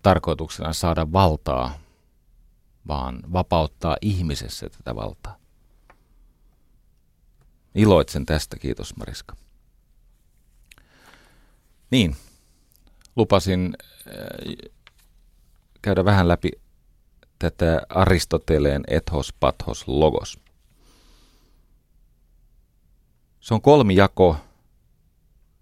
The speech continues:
jota on aika ajoin koitettu haastaa, eh, ja nyt tätäkin lähetystä varten luin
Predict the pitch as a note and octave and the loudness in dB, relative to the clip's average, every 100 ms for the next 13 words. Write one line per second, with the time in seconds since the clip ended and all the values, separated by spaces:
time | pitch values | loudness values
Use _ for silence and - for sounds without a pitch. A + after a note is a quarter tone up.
0 | _ - F#2+ G#2 - F#2 F#2 F#2 F#2 - | _ -4 0 2 6 6 6 2 2 4
1 | A2 G#2 - F2 - F2+ E2+ D#2+ D2+ C2+ | 6 4 2 0 2 4 4 2 -2 -6
2 | - - D2 C#2 C2+ - - G#2+ A2+ A2 | -8 0 0 0 -8 -10 -2 4 4 4
3 | - - D#2+ D2+ - _ _ _ _ _ | -4 -2 0 0 -4 _ _ _ _ _
4 | _ _ _ _ _ _ - - - - | _ _ _ _ _ _ -20 -14 -8 -8
5 | - G1+ G1+ - G1+ - - - F2+ - | -8 -8 -10 -12 -12 -14 -10 -4 -2 2
6 | G2+ G2 E2+ F2+ E2+ D#2+ E2 - E2 F2+ | 4 4 4 6 6 4 2 2 4 4
7 | E2 E2+ D2+ D#2+ F2+ E2 | 4 0 0 2 4 2